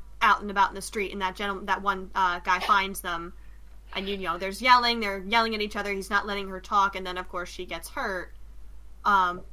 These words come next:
but he does, you know, you see after you get a, you know, a shot of her on the, her on the ground, and he's about to walk away. He's like, you know, you know, I'm, you know, "You'll get in big trouble if you're out here," you know.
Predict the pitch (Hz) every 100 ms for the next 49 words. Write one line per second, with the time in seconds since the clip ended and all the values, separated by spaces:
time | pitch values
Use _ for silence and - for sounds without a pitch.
0 | - - 202 202 220 220 220 196 - 220
1 | 185 190 202 220 202 202 202 202 185 -
2 | - - - - - 214 202 190 190 202
3 | 202 185 196 196 208 185 196 185 - -
4 | - - 233 226 220 202 196 - 202 233
5 | 226 220 214 208 202 196 202 190 190 -
6 | - - - 208 214 196 196 190 190 196
7 | 185 196 185 180 190 175 170 - - -
8 | - - - - - - - 220 190 -
9 | 196 190 180 180 - - - 226 240 254
10 | - 226 190 240 202 277 254 233 214 226
11 | 233 240 233 196 190 185 - 190 175 170